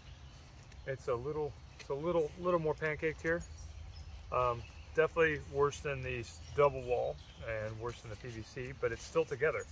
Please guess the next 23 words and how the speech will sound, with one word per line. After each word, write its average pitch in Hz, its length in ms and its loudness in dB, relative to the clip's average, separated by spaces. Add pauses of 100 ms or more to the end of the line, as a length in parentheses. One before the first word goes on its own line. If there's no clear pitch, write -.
(140)
I 113 100 -2
mean, 113 100 -6
this 131 160 -8
is 127 100 -8
a 120 120 4
heavy 156 260 0
truck. 143 320 8 (520)
Went 131 140 0
four 151 240 4
times 139 340 2
over 123 280 2
it. 151 80 -4 (560)
I'm 117 80 -2
sure 143 240 4
over 123 180 2
time 135 380 4
this 127 180 -4
would 120 160 -8
continue 120 440 -6
to 113 120 -4
collapse 113 560 -4
and 110 100 -8
collapse, 113 380 -2